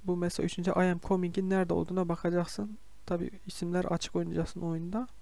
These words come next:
İsimler açık oynayıp ideken ne olduğunu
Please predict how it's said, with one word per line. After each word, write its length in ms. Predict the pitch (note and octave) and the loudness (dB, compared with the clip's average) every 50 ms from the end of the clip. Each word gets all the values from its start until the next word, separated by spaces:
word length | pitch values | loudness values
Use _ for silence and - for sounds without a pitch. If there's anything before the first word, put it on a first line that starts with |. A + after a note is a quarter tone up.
| - - - - - - - - - - - - - - - - - - - - - - - - - - - - - - - - - - - | -14 -14 -14 -14 -14 -14 -14 -14 -14 -14 -14 -14 -14 -12 -12 -12 -12 -12 -12 -12 -12 -12 -12 -12 -12 -12 -14 -14 -14 -14 -14 -14 -14 -8 -4
İsimler 360 | - F#3+ - - F#3+ G3 G3+ G3 | -4 -4 -2 0 2 4 6 6
açık 320 | F#3+ F#3 - - G3 - | 4 4 2 0 0 2
oynayıp 440 | F#3 F3+ F3 F3 F#3 G#3 - - - | 2 2 4 4 2 2 0 0 -2
ideken 520 | F3 F3 F3 E3+ E3+ - - F#3+ F#3+ F#3+ | 0 2 2 2 2 2 2 2 2 4
ne 40 | F#3+ | 4
olduğunu 720 | F#3+ F3 E3 E3+ E3+ F3 F#3+ G3+ G#3 G#3 G#3 G#3 G3+ - | 4 4 4 2 2 2 4 4 4 4 4 4 2 0